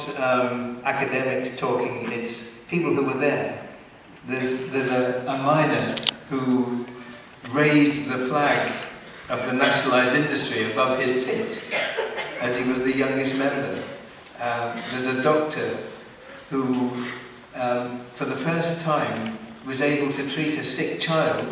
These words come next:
when the mother had no money to pay for the doctor. And he said, "Today, I can treat your child and you don't have to pay me." Um,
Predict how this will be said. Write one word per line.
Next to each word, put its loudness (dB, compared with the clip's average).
when 0
the 2
mother 6
had 2
no 4
money 0
to -6
pay -2
for -8
the -4
doctor. -2
And -4
he -4
said, -4
"Today, 0
I 2
can -2
treat 0
your -2
child 0
and -4
you -2
don't 0
have -2
to -10
pay -4
me." -14
Um, -4